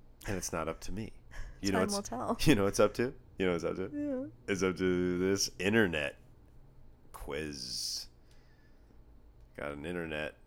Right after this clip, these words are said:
Speaker 1: There's an <laughs> coming through with the internet quiz. We're gonna find out, folks. Is Ariel a hoarder?
Speaker 2: <laughs>
Speaker 1: Found a bunch of questions.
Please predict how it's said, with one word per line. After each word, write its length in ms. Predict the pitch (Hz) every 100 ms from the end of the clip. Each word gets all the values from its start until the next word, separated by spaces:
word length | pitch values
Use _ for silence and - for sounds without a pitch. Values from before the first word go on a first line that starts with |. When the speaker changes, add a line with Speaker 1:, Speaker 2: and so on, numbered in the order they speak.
| - - - -
Speaker 1:
There's 340 | - 76 73 76
an 320 | 80 85 67 - -
<laughs> 120 | 101 - - - - - - - -
coming 240 | 87 85 80
through 200 | 92 90
with 120 | 85
the 160 | 90
internet 380 | 90 90 90 82
quiz. 460 | - 104 92 76 -
We're 100 | 92
gonna 180 | 95 90
find 500 | - 104 98 113 117
out, 380 | 117 95 - -
folks. 680 | 85 82 80 - - - - - - - - - - -
Is 360 | 98 107 90 -
Ariel 960 | 87 87 87 92 101 95 90 82 73 - - - - - - -
a 100 | 71
hoarder? 920 | - 80 82 78 71 69 64 64 - - - - - - -
Speaker 2:
<laughs> 1000 | 262 233 - - - - - - - -
Speaker 1:
Found 180 | - 107
a 20 |
bunch 180 | 104 107
of 60 | -
questions. 480 | 101 117 - -